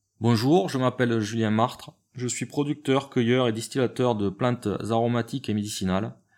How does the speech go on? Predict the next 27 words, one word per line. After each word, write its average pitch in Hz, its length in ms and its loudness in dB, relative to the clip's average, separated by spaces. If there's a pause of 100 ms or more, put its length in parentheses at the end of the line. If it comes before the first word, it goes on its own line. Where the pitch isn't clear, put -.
(120)
J'ai 113 160 -2
fondé 123 260 4
Bohemia 127 500 4
il 107 80 2
y 107 40 4
a 101 60 4
bientôt 107 320 0
dix 110 220 -2
ans 123 280 2
et 107 80 -4
je 98 120 -2
suis - 220 -8
très 123 280 -2
heureux 117 200 2
de 117 100 -2
pouvoir 107 360 -4
partager 113 460 0
ma 110 120 0
passion 107 400 -2
pour 92 160 -4
les 92 80 2
plantes 110 280 -2
aromatiques 95 540 -2
et 92 40 -2
médicinales 101 440 -2
avec 98 140 0
vous. 90 220 -8